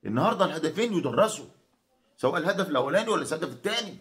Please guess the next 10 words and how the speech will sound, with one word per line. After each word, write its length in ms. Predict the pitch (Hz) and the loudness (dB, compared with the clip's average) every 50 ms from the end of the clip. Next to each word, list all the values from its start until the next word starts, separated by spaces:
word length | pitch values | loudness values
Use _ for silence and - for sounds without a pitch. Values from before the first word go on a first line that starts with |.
| - _ _ _ _ _ _ _ _ _ _ _ - | -20 _ _ _ _ _ _ _ _ _ _ _ -2
الهدف 300 | 127 185 185 214 185 156 | -2 0 0 -2 -4 -4
الأولاني 600 | 156 147 147 151 147 170 196 220 226 220 220 160 | -2 -2 0 0 0 0 0 -2 -2 -2 -4 -6
خلى 300 | - - 190 208 202 185 | 0 0 0 0 2 -2
اللعيبة، 460 | 160 151 143 - 156 196 196 - - - - - - - - - | -4 -4 -6 -6 -2 0 0 0 0 -4 -12 -20 -20 -20 -8 0
يعني، 440 | 113 110 92 87 120 143 156 156 143 | 0 0 0 0 -6 -8 -8 -6 -6
معلش، 600 | 135 98 123 165 226 226 175 - - - - - - _ _ _ _ _ _ _ _ _ _ _ _ _ _ _ _ _ _ _ _ _ _ _ _ _ _ _ _ | -4 -2 0 2 2 0 0 -4 -8 -10 -12 -14 -18 _ _ _ _ _ _ _ _ _ _ _ _ _ _ _ _ _ _ _ _ _ _ _ _ _ _ _ _
معلش، 440 | - 107 101 139 185 185 - - - | -8 -6 -6 -4 -6 -6 -8 -12 -12
فرش 600 | - 123 120 - 196 226 240 233 202 - - - | -12 -12 -6 0 2 4 4 4 2 2 0 2
لعيبة 400 | 180 151 - 196 180 175 175 160 | 2 2 2 0 -2 -2 -2 0
النصر، 500 | 160 160 196 196 180 - - - - - | 2 2 2 0 0 -4 -10 -12 -16 -18